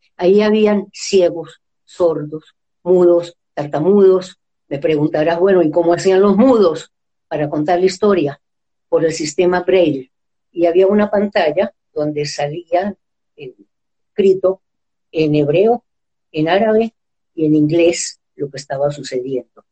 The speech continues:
Deje-, mientras amasaban su pan, lo ponían a hornear ahí mismo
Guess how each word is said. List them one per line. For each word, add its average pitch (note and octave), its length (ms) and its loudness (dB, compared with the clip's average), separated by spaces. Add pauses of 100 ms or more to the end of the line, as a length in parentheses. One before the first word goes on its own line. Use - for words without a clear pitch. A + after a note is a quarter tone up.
(1600)
Deje-, F3 480 -2 (460)
mientras E3 680 0
amasaban F#3+ 640 0
su - 160 -16
pan, G3 420 0
lo D3+ 180 -4 (200)
ponían F#3 400 2
a G#3 100 2
hornear F3+ 420 2
ahí F#3+ 180 4
mismo E3+ 500 0